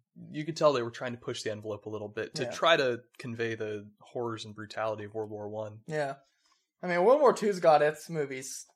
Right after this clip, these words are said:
Speaker 2: out there for it.
Speaker 1: Oh, yeah.
Speaker 2: The first two movies I saw were, uh, rated R movies I saw were Schindler's List and Saving Private Ryan.
Speaker 1: <laughs>
Speaker 2: Got a face full of horrors of World War Two.
Speaker 1: Yeah.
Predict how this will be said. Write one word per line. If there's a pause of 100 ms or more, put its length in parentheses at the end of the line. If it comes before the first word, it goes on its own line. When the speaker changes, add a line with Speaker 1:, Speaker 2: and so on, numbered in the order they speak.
(160)
Speaker 2:
out
there
for
it.
Speaker 1:
Oh,
yeah.
Speaker 2:
The
first
two
movies
I
saw
were, (140)
uh,
rated
R
movies
I
saw
were
Schindler's
List
and
Saving
Private
Ryan. (180)
Speaker 1:
<laughs>
Speaker 2:
Got
a
face
full
of
horrors
of
World
War
Two.
Speaker 1:
Yeah.